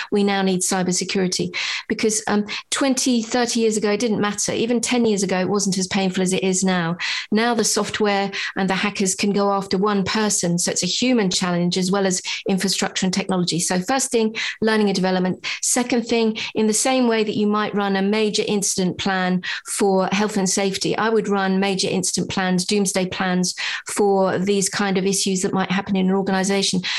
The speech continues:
so that people are aware of what they need to do, what they need to look out for. It's raising awareness and it's developing. In terms of keeping older generations, um, if I was ruling the world, what I would suggest is that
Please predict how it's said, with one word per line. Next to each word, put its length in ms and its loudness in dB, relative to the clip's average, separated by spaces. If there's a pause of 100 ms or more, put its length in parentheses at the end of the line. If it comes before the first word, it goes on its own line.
so 160 0
that 140 -2
people 440 0 (240)
are 160 2
aware 400 4
of 120 2
what 200 2
they 140 2
need 240 2
to 140 -2
do, 280 2
what 160 0
they 100 0
need 180 0
to 100 -2
look 120 -2
out 200 0
for. 100 0
It's 160 -2
raising 400 2
awareness 460 0
and 80 0
it's 140 -4
developing. 600 -2 (360)
In 100 2
terms 400 2
of 100 0
keeping 460 0
older 260 2
generations, 920 0
um, 240 0 (300)
if 200 0
I 120 2
was 200 2
ruling 220 2
the 60 0
world, 420 0
what 180 2
I 100 2
would 180 0
suggest 560 -2
is 200 0
that 320 -2